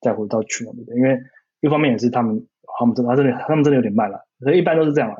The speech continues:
一般也是这样，就是他们处理这些P R的速度有点慢，所以我们很多时候不太能等他们，他 fix 进去，然后再拉回到我们这边，我们都要先进去，然后后面再贡献回去。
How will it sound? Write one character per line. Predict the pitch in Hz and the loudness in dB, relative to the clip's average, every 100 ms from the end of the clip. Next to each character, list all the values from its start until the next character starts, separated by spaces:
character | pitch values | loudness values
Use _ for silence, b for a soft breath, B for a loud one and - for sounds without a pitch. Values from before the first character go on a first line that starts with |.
| - | -6
一 | |
般 | 147 143 | -2 0
也 | 110 | 0
是 | 117 | 0
这 | |
样， | 120 | -2
就 | 123 | 0
是 | 135 | 0
他 | 143 | 2
们 | 131 123 | 4 2
处 | - 110 | 0 -2
理 | |
这 | 110 | -2
些 | 117 107 | -2 -4
P | - | -4
R | 98 | -6
的 | 95 - | -8 -10
速 | 107 | -8
度 | 104 | -8
有 | |
点 | 101 - | -10 -16
慢， | - _ _ _ _ - | -20 _ _ _ _ -8
所 | 127 | -2
以 | 117 | 0
我 | |
们 | 110 107 - _ _ _ - | 0 -4 -8 _ _ _ 0
很 | 120 | 2
多 | 147 | 4
时 | 139 | 2
候 | 127 | 0
不 | 123 | 0
太 | 127 | -2
能 | 113 104 | -2 -2
等 | 104 | -4
他 | - 110 | -4 -4
们， | 101 98 _ _ _ _ | -4 -8 _ _ _ _
他 | - 123 | -4 -2
fix | 123 - | -2 -2
进 | - 104 | -2 -4
去， | - 107 | -6 -8
然 | 98 | -8
后 | |
再 | 98 110 | -4 -2
拉 | 104 101 | -2 -4
回 | 101 117 | -6 -8
到 | 113 | -8
我 | |
们 | 107 | -8
这 | - | -12
边， | 127 135 127 | -14 -14 -8
我 | |
们 | 113 | -2
都 | 123 | 0
要 | 123 | 0
先 | 123 113 | 0 -2
进 | 110 104 | -4 -6
去， | 110 | -8
然 | 101 | -8
后 | 101 - | -10 -10
后 | - | -8
面 | 110 | -6
再 | 107 101 _ _ | -6 -10 _ _
贡 | 113 98 | -8 -8
献 | 107 | -10
回 | - | -14
去。 | - - | -12 -10